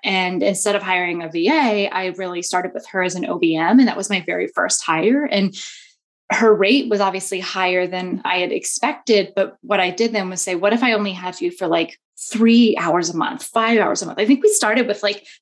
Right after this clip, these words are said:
five to ten hours a month. Um, so I, like, lowered the hours 'cause I knew I'd be getting more help.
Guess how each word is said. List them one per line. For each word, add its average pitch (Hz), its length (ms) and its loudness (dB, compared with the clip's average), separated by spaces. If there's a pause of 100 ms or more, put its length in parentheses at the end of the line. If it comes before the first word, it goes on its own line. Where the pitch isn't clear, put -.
five 196 180 -2
to 226 80 0
ten 208 160 -4
hours 180 300 -4
a 190 40 -8
month. 175 460 -6
Um, 185 240 0
so 208 140 2
I, 208 60 4
like, 202 260 0
lowered 220 500 2
the 180 240 0
hours 214 480 0
'cause 208 140 -8
I 208 60 2
knew 208 200 0
I'd 190 100 -4
be 202 80 -10
getting 185 280 -8
more 180 160 2
help. 196 380 0